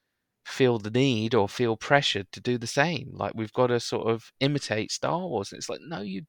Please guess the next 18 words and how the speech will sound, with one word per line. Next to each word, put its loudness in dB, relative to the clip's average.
don't." 0
Like, 6
they've 6
always 4
been -2
these -2
two 2
complete, -4
I 4
know 6
they 10
have 8
the 0
same 6
word 8
at 0
the -8
beginning, -2